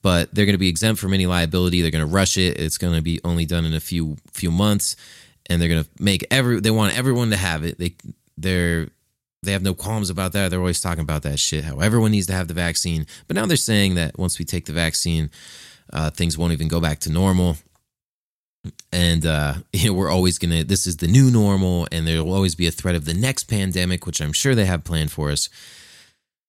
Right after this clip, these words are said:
And, uh, yeah, just take the vaccine. Don't ask questions. Just do what you're told by the doctor, 'cause they're so smart. They fucking were in the room.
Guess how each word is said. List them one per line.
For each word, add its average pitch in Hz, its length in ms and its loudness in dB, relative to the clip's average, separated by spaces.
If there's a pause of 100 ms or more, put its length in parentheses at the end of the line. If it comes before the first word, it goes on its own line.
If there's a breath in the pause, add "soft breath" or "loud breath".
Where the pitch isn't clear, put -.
(480)
And, 120 400 2
uh, 117 360 4 (1080 loud breath)
yeah, 135 220 4
just 92 220 -4
take 120 160 2
the 101 80 -2
vaccine. 92 400 2
Don't 101 180 2
ask 98 180 2
questions. 107 580 0
Just - 360 -6
do 98 140 0
what 92 80 0
you're - 120 -4
told 98 240 -2
by 95 120 0
the 104 80 0
doctor, 143 520 -2
'cause 78 320 -4
they're 101 140 -2
so 123 320 -2
smart. 113 540 0
They 85 200 0
fucking 95 540 -4
were 101 140 0
in 110 80 2
the 110 100 2
room. 117 400 2